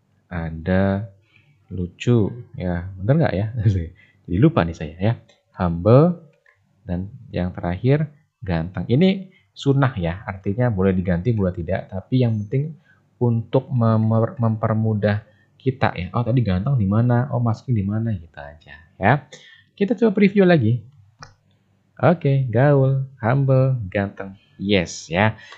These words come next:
Tinggal si akunya nih. Akunya kita akan, eh, berikan efek menghilang. Nah, kita tambahkan, ya, add animation. Nah, paling bawah nih.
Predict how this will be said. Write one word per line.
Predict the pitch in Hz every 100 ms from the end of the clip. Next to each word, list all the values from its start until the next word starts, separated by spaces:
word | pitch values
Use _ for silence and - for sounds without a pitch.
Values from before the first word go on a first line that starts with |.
| _
Tinggal | 123 107 117 147 156 - _
si | _ - - -
akunya | 120 - 147 - 139 123
nih. | 104 82 -
Akunya | 85 - 90 120
kita | 120 - 110 104
akan, | 120 127 131 _ _ _ _
eh, | 98 92
berikan | 87 90 90 - 120 -
efek | 101 - 120 -
menghilang. | 110 107 98 110 104 90 76 78
Nah, | 80 87 110 110 87 - _ _ _
kita | 98 - 95
tambahkan, | 95 92 87 85 - 120 151 185 190 _ _ _
ya, | - 90 101 127 143 _ _ _ _ _ _ -
add | 131 -
animation. | 131 120 123 120 120 - 98 95 101 127 175 185 _ _
Nah, | 90 90 92 92 82 78 82 - _ _ _ _
paling | - 92 101 104
bawah | 95 90 95 107
nih. | 104 80 82